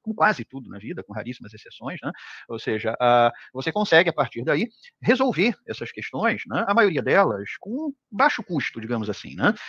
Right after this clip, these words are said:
a não ser aquelas que você tem que meter a mão na massa mesmo e calcular alguma coisa, né, enfim, mas quando você sabe como funciona o modelo,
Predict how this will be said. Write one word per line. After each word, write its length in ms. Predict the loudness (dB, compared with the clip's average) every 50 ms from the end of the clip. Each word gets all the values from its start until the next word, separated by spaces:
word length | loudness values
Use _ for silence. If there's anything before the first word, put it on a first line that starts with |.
| -8
a 80 | -4 -2
não 80 | -2 2
ser 120 | 4 4
aquelas 240 | 4 4 4 0 0
que 80 | -2
você 120 | -2 0 0
tem 100 | 0 0
que 80 | 0
meter 160 | 0 0 0 0
a 60 | 0
mão 100 | 2 2
na 80 | 2
massa 260 | 6 6 4 4 4 0
mesmo 180 | -2 -2 -2
e 40 | 0
calcular 480 | -2 -2 -2 0 4 8 8 10 10 8
alguma 320 | 6 2 0 -4 -4 -4
coisa, 340 | -6 -6 -10 -10 -10 -12 -10 -4
né, 220 | 0 0 0 0 -2
enfim, 260 | -6 -12 -14 -14 -14 -12
mas 120 | -14 -14
quando 140 | -14 -14 -10
você 80 | -10 -10
sabe 300 | -2 2 2 2 2 -2
como 180 | -8 -10 -8
funciona 380 | -8 -8 -8 -4 -4 -2 -2 -2
o 20 |
modelo, 300 | -4 -2 4 4 4 4